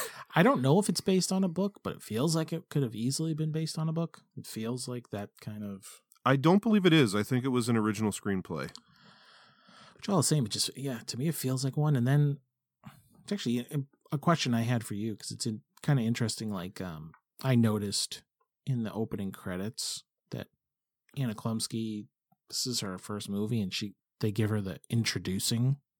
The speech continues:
Speaker 2: tag, which
Speaker 1: Mm-hmm.
Speaker 2: is, like, kinda, kinda just, like, curious about that. Like, when and how is that used? Or it's like, how, how much are they hedging their bets on this child actress?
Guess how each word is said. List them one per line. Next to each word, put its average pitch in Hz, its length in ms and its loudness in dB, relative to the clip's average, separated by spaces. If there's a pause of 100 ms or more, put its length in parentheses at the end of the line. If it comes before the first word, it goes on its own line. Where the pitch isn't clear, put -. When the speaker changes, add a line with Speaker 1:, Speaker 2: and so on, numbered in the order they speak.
(160)
Speaker 2:
tag, 139 440 8 (520)
which 131 160 12
Speaker 1:
Mm-hmm. 104 80 8
Speaker 2:
is, 123 120 8
like, 127 160 6
kinda, 226 360 4 (600)
kinda 170 220 6
just, 131 180 2
like, 107 180 2
curious 123 580 2
about 101 300 -6
that. 123 180 0
Like, 90 120 -8
when 156 280 2
and 185 160 4
how 135 300 0
is 123 120 -2
that 117 300 -2
used? 101 460 0
Or 92 120 -4
it's - 160 -6
like, 98 260 -4 (840)
how, 110 260 2
how 156 180 4
much 202 220 4
are 151 60 8
they 117 120 4
hedging 131 460 8
their 107 140 6
bets 123 360 4
on 98 140 0
this 95 180 -2
child 104 460 2
actress? 95 680 2